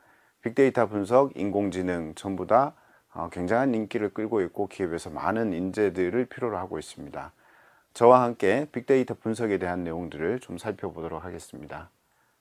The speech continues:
먼저 빅데이터 분석의 정의를 한번 알아볼까요? 어, 빅데이터 분석이라는 것은 정형, 비정형의 빅데이터를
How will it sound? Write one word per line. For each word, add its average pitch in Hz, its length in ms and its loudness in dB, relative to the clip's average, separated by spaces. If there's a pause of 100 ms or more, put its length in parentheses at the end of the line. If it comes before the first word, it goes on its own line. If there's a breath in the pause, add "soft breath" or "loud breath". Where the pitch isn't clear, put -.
(140)
먼저 107 580 2
빅데이터 165 480 4
분석의 120 580 2
정의를 131 500 0
한번 95 280 -2
알아볼까요? 90 640 -6 (260)
어, 85 300 -10
빅데이터 139 380 -2
분석이라는 104 600 -2
것은 95 420 -6 (440 soft breath)
정형, 117 560 2 (160)
비정형의 104 920 2 (100)
빅데이터를 95 1040 -4